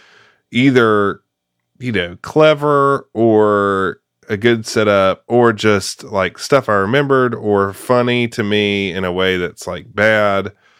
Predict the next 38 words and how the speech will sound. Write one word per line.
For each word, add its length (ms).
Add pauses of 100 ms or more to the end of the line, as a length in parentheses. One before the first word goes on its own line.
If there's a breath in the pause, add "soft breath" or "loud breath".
(400)
And 200
then 380
as, 420
like, 300
it 140
got 220
into 260
the 120
Tim 320
Conway 480
Elwood 440
thing, 300
it 160
just, 340
I 100
could 100
just 180
feel 260
it 100
dropping, 440
dropping, 400
dropping 540
and 160
getting, 320
like, 380
angry 720
about, 360
like, 440
"Ugh, 320 (240)
this, 240
what 420
did 160
they 140
do 480
to 120
this 240
movie?" 540 (640 soft breath)
Um, 520